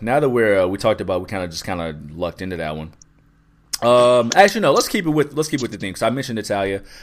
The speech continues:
I mentioned Ronda Rousey. Um, so what do you think of that match, the, the Ronda Rousey Natalya match?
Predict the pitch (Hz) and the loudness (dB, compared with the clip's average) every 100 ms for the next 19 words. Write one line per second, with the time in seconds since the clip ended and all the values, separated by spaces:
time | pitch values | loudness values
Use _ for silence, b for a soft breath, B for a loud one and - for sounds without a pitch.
0 | B 95 101 107 98 95 92 85 82 82 | B -8 -8 -6 -6 -6 -6 -6 -8 -8
1 | 82 78 b b b _ 85 82 78 73 | -12 -16 b b b _ -4 -2 -4 -8
2 | 76 76 - _ - 120 127 139 - 131 | -10 -16 -20 _ -10 -4 -2 -2 -6 -2
3 | 127 95 104 107 82 80 69 - 82 80 | -4 -2 -2 -2 -4 -12 -14 -18 -16 -14
4 | 87 90 87 85 82 82 85 85 82 78 | -10 -10 -8 -10 -10 -12 -10 -10 -10 -14